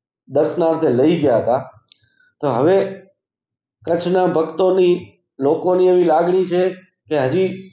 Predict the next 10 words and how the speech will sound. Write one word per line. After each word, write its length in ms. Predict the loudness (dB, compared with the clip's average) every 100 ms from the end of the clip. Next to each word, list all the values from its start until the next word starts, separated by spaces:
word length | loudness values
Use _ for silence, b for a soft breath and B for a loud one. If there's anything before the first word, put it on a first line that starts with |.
| -2
કુંભને 340 | 0 2 2
એક 400 | 2 2 2 0
મહિનો 320 | -2 0 0
છે, 240 | -2 -6 -10 _ _ _ _
તો 120 | -2
એક 260 | 0 0 -2
મહિનામાં 540 | 0 2 2 0 -2
કમસે 360 | -2 -2 0 -2
કમ 300 | 0 -2 0
વીકલી 600 | 0 0 0 0 -2 -12